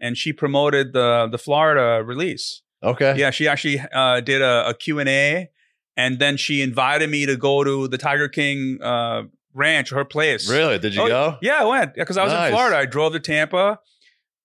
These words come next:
Speaker 1: And initially I thought one of her staff would, would greet me, but she actually showed up in a golf cart and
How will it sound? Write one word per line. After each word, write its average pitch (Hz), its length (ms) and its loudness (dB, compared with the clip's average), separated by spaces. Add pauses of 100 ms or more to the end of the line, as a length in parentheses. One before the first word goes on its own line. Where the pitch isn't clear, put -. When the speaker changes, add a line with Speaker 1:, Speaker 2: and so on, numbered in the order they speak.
Speaker 1:
And 156 580 0
initially 233 460 -2
I 190 100 2
thought 180 360 2
one 165 180 2
of 165 100 0
her 165 120 0
staff 160 460 -2
would, 135 240 -4
would 131 180 -8
greet 185 200 -4
me, 175 40 -6
but 147 120 -2
she 208 180 -2
actually 202 380 -2
showed 185 280 0
up 190 240 2
in 165 80 -4
a 139 60 -2
golf 147 320 2
cart 190 340 2
and 135 160 -6